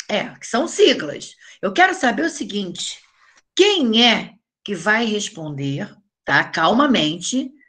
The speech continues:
observando o mapa da página dois nove três e escrevendo o nome de uma forma de relevo presente nos estados abaixo.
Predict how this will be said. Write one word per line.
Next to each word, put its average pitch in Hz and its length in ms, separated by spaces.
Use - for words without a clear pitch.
observando 254 640
o 285 60
mapa 233 320
da 208 120
página 190 460
dois 165 300
nove 262 240
três - 880
e 226 140
escrevendo 247 840
o 294 100
nome 277 500
de 233 120
uma 226 200
forma 233 440
de 214 100
relevo 220 360
presente 214 460
nos 196 200
estados 190 440
abaixo. 165 400